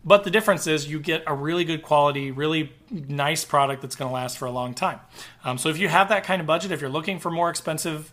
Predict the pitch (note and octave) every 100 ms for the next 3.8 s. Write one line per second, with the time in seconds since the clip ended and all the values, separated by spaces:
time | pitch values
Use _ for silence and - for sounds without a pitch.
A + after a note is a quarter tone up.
0 | D3+ C3+ D3 C#3+ D#3 D3+ D3+ - - -
1 | - - D#3+ D#3+ D#3 - - D3+ D3+ D3+
2 | D3 - - D3 D#3 G3 G3+ - - D#3
3 | D#3+ C#3+ C#3+ - B2+ D3+ A3